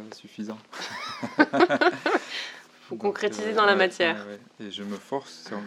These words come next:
Speaker 1: je me force encore, hein, euh, même si ça paraît plus léger maintenant.
Speaker 2: Ouais.
Speaker 1: Mais, euh, il faut se forcer à faire les choses.
Speaker 2: Mm.
Speaker 1: Et plus tu le fais consciemment, et
Speaker 2: Ouais.
Speaker 1: plus, et moins tu vas forcer, ça va se
Speaker 2: Ouais.
Speaker 1: faire naturellement.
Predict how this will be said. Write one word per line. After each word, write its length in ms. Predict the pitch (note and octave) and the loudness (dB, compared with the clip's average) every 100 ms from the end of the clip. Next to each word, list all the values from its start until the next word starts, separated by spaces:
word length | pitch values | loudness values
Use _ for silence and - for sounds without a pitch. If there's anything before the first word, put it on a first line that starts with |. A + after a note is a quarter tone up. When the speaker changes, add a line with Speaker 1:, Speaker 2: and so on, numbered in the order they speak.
| G#2 | -10
Speaker 1:
je 40 | G#2 | -12
me 60 | |
force 300 | G2 D#3+ D#3 | -8 -10 -8
encore, 340 | A#2+ - C3+ G#2 | -12 -8 -8 -8
hein, 180 | A2+ G2+ | -12 -12
euh, 180 | G2 G2 | -14 -14
même 140 | G2 | -16
si 200 | - A2 | -20 -20
ça 200 | - G#2 | -18 -16
paraît 340 | - F#2+ F#2+ | -12 -12 -12
plus 220 | G2 - G2 | -14 -12 -10
léger 260 | G2+ G2 | -12 -14
maintenant. 340 | G2+ G2 B2 C#3 | -16 -16 -16 -12
Speaker 2:
Ouais. 240 | E3 D#3+ E3 - - _ _ _ | -10 -8 -12 -16 -20 _ _ _
Speaker 1:
Mais, 220 | A2+ G2 G2 | -20 -16 -16
euh, 1160 | F#2+ F#2+ F#2+ F#2 F#2 F#2 F#2 F#2 F#2 F#2 F#2+ F#2+ | -14 -14 -14 -14 -16 -18 -18 -18 -20 -20 -20 -20
il 100 | G2 | -20
faut 160 | - A2 | -16 -16
se 100 | - | -14
forcer 380 | - - C#3+ C3+ | -14 -14 -12 -12
à 60 | |
faire 200 | - G2+ | -12 -14
les 100 | G2+ | -14
choses. 360 | G2+ A2+ G#2 - _ - | -12 -12 -12 -16 _ -16
Speaker 2:
Mm. 960 | E3+ E3+ E3 D#3 D#3 _ - _ - G#2 | -10 -8 -8 -12 -18 _ -20 _ -12 -6
Speaker 1:
Et 300 | G#2 G#2 G2+ - | -4 -4 -6 -10
plus 280 | - A2 - | -16 -16 -16
tu 460 | - G#2+ G#2 G#2 | -10 -8 -6 -6
le 120 | G#2 G#2 | -6 -8
fais 360 | - - A2 | -10 -8 -8
consciemment, 600 | A2+ A2 - G#2+ A2+ C#3+ | -8 -12 -10 -8 -8 -8
et 120 | B2 F3 | -6 -4
Speaker 2:
Ouais. 160 | E3+ | -4
Speaker 1:
plus, 500 | E3+ - - - - - - - | -8 -14 -18 -20 -20 -20 -16 -10
et 60 | |
moins 140 | G#2+ A#2+ | -4 -4
tu 160 | - | -4
vas 120 | G2+ G2+ | -6 -6
forcer, 380 | - - B2 A#2+ - | -8 -12 -12 -12 -14
ça 140 | - | -8
va 120 | - | -6
se 40 | G2 | -6
Speaker 2:
Ouais. 40 | |
Speaker 1:
faire 140 | G2 G#2 | -8 -12
naturellement. 540 | G#2 - G#2 A2+ | -14 -16 -14 -12